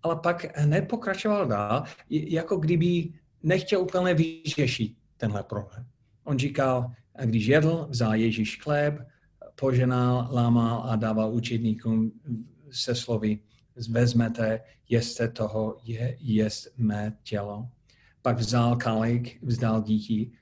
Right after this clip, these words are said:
a podal jim ho se slovy, „Pijte z jeho všichni, neboť tohle jest má krvi, které spečuje smlouvu a prolevá se za mnou na odpuštění hříchu.“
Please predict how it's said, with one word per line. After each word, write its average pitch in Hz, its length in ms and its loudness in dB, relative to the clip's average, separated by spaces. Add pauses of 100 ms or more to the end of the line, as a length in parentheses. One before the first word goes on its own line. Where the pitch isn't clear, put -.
(120)
a 110 60 -6
podal 110 540 0
jim 104 320 0 (220)
ho 110 120 -4
se 113 180 -4
slovy, 104 560 -4 (640)
„Pijte 143 340 2
z 123 100 -4
jeho 120 300 2
všichni, 113 680 -4 (280)
neboť 110 400 -2 (100)
tohle 120 520 0
jest 110 420 -2 (100)
má 110 240 0
krvi, 107 600 -6 (400)
které 113 380 0 (120)
spečuje 139 580 -2
smlouvu 170 920 2
a 113 240 0
prolevá 123 960 0 (640)
se 123 340 2
za 117 260 0
mnou 107 480 4 (640)
na 123 260 0
odpuštění 214 560 -2
hříchu.“ - 520 -6